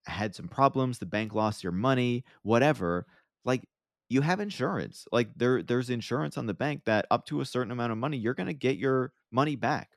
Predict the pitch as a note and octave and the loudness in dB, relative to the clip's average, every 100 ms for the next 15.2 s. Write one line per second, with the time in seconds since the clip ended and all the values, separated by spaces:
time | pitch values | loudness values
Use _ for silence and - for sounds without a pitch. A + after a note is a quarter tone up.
0 | - F#2+ A#2+ C2+ A2+ A2+ A#2+ - - - | -4 0 0 0 0 2 2 0 -8 -4
1 | A#2 A2+ G2+ B2+ D#3+ F#2+ C2+ A1 C2 - | 0 0 2 0 0 -2 -2 -4 -6 -14
2 | _ _ G#2+ A#2 A2+ G#2 _ _ - B2 | _ _ 0 0 0 -6 _ _ 0 2
3 | B2 C3+ B2+ A2+ G2 B2+ - C3 A2 - | 4 2 2 2 2 0 -2 -2 -2 -4
4 | - - D#2 D#2+ F#2 _ _ _ - B2+ | -6 -2 0 0 -4 _ _ _ 2 2
5 | - A#2+ B2+ A#2+ - B2+ C3+ G2 - - | 4 0 2 0 -4 -4 -4 -4 -10 -20
6 | _ - F#2 F#2+ F2+ - A2 G#2+ C3 B2+ | _ -4 0 0 -2 -4 -4 0 0 2
7 | B2 G#2 G2+ A2+ A2 E2 D#2 F2 G2 F#2 | 0 0 -2 -2 -2 -2 -4 -6 -6 -6
8 | - G2+ G2+ - F2+ F#2+ G2 G2 - - | -4 -2 -2 -2 -2 0 -2 -6 -12 -20
9 | _ - F#2 F#2 E2 G2 F2+ G2+ - D#3+ | _ -4 0 0 0 -2 -4 -6 -6 -8
10 | - F#2 E2+ F2+ - F#2+ F2+ G#2 A2 G#2 | -4 -4 -2 -4 -6 -4 0 2 0 -2
11 | - G#2+ F2+ - F2+ E2+ - - G2+ F#2 | 0 0 0 -6 -8 -8 -10 -4 -2 0
12 | F2+ G#2 - G2+ - D2+ D2 G2 - _ | -2 -10 -6 -6 -6 -8 -8 -10 -14 _
13 | - G#2 G#2 G#2 G#2 G2 - G2+ G2+ - | -4 -2 0 0 0 -2 -6 -6 -6 -6
14 | F#2+ - F#2 D#2+ E2 E2+ E2+ - - - | -10 -8 -8 -6 -6 -6 -10 -12 -16 -16
15 | G1+ | -16